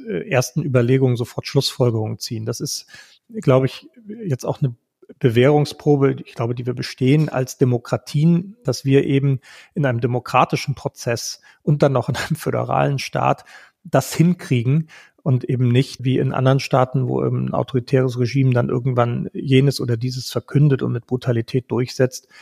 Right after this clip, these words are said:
ähm, und dass über so eine Maßnahme dann eine Verhaltensveränderung erzwungen wird, sondern wir müssen das als Demokratien hinkriegen, dass das gemeinsame Verhalten von uns allen stattfindet. Und dazu müssen die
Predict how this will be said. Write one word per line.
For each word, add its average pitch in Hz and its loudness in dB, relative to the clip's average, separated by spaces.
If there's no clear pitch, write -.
ähm, 139 4
und 127 0
dass 120 0
über 123 0
so 131 0
eine 143 6
Maßnahme 123 2
dann 123 0
eine 139 -6
Verhaltensveränderung 120 -2
erzwungen 147 2
wird, - -6
sondern 113 -8
wir 127 4
müssen 139 2
das 127 -2
als - -10
Demokratien 135 -2
hinkriegen, 123 -6
dass - -20
das - -12
gemeinsame 131 2
Verhalten 127 -2
von 143 0
uns 127 -4
allen 147 2
stattfindet. - -4
Und 120 -8
dazu 120 2
müssen 135 2
die 127 -6